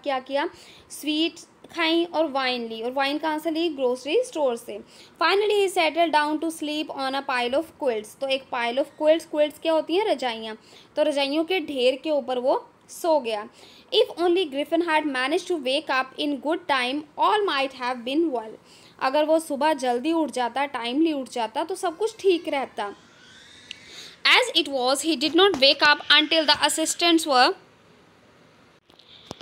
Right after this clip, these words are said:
so अगर वो टाइमली उठ जाता तो सब कुछ ठीक जाता। As it was, he did not wake up until he, the assistants were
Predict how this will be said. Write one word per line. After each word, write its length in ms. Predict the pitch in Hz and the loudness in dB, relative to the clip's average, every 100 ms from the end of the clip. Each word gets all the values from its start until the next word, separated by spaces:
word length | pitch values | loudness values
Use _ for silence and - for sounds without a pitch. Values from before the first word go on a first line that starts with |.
| - _ _ _ | -20 _ _ _
so 380 | - 330 311 440 - _ - - - _ - | -2 4 6 4 -2 _ -20 -20 -20 _ 2
अगर 240 | 294 381 | 4 6
वो 160 | 403 415 | 6 4
टाइमली 480 | 415 294 285 320 359 | 4 6 6 6 4
उठ 180 | 359 | 4
जाता 460 | 285 311 233 240 269 480 - - | 2 2 4 4 4 2 -6 -4
तो 80 | 339 | -2
सब 260 | - 320 311 | 2 0 2
कुछ 200 | 539 - | 0 4
ठीक 300 | 381 349 - | 6 6 4
जाता। 400 | 254 226 - 208 202 - - - - - 247 269 | 2 2 0 -4 -6 -14 -20 -18 -12 2 4 4
As 100 | 339 | 4
it 180 | - 302 | 2 2
was, 300 | 311 302 311 | 0 4 2
he 240 | - 302 | 2 -2
did 180 | 247 247 | -2 2
not 140 | 294 | 2
wake 360 | 311 233 269 285 | 2 6 6 6
up 160 | 330 311 | 2 4
until 360 | 302 269 294 285 | 4 4 0 2
he, 160 | 277 | 2
the 240 | 247 285 285 | 4 4 4
assistants 540 | 285 285 311 302 302 | 0 0 2 2 2
were 200 | 269 285 | 4 4